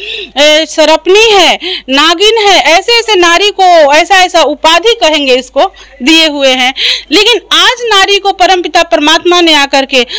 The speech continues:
स्वर्ग के द्वार खोलने के ब्रह्मा कुमारियों के द्वारा एक सौ पैंसठ देशों में आज हम लोग नौ लाख कन्याएं यहाँ पर हैं, केवल भारत में, विदेश को छोड़ करके।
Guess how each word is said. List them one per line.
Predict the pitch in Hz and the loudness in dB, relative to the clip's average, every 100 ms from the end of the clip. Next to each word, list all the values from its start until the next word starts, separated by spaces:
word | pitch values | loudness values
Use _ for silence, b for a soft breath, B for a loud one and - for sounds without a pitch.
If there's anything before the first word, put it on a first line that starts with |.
| 415 | -14
स्वर्ग | - - 359 403 | -10 -2 0 0
के | 381 330 | -2 -4
द्वार | 262 294 349 | 0 0 0
खोलने | - 294 294 320 | -2 -4 -2 -2
के | 330 | -2
ब्रह्मा | 269 269 285 | -2 -2 -2
कुमारियों | 311 277 254 254 269 | -6 -2 -2 0 0
के | 277 254 | 0 0
द्वारा | 247 247 233 392 B 226 | 2 2 0 -4 B -4
एक | 320 | -4
सौ | - 294 | 0 -2
पैंसठ | 294 294 359 440 453 | 0 0 0 -2 -4
देशों | 302 294 285 311 | -2 -2 0 -2
में | 285 240 269 B B | 0 -2 -4 B B
आज | 254 302 | -2 0
हम | 330 311 | 0 0
लोग | 311 285 | -2 -2
नौ | 262 277 370 415 | -4 0 2 2
लाख | 359 349 - | 0 -2 -2
कन्याएं | 311 285 277 311 | -4 -2 -2 0
यहाँ | 311 269 269 254 | 0 -2 -4 -2
पर | 254 | -2
हैं, | 254 247 233 320 - - | -2 -2 -2 -4 -4 -4
केवल | 320 320 302 | 0 0 0
भारत | 262 285 339 359 | -2 0 0 -2
में, | 302 262 | -4 -4
विदेश | 262 330 381 - | -2 -2 -2 -2
को | 302 | -2
छोड़ | 294 285 | 0 0
करके। | 277 262 247 247 | 2 0 -2 -4